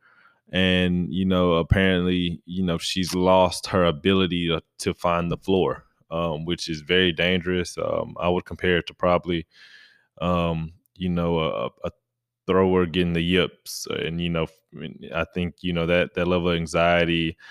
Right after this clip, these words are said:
and, and frustration that can come with it, you know, uh, it's, it's probably unbearable. And somebody like her who's doing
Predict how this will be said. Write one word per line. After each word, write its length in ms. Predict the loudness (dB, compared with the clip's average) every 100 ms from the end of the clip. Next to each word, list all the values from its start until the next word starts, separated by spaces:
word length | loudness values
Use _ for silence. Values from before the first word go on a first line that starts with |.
| -20 -20 _
and, 520 | -2 0 0 -2 -6 -6
and 180 | -10 -4
frustration 580 | -4 0 0 2 0
that 80 | -2
can 120 | -4
come 260 | -4 -2 0
with 180 | 2 2
it, 180 | 0 -2 _ -20 _
you 100 | -4
know, 300 | 0 2 2
uh, 340 | 2 2 0 -4 -10 -6
it's, 200 | -6 -6 _ _
it's 140 | -8 0
probably 300 | 4 4 4
unbearable. 640 | 4 4 4 2 0 -4
And 140 | -4 -2
somebody 280 | 0 2 4
like 200 | 2 2
her 260 | 2 2
who's 220 | 0 -4
doing 580 | 0 0 2 0 -2 -6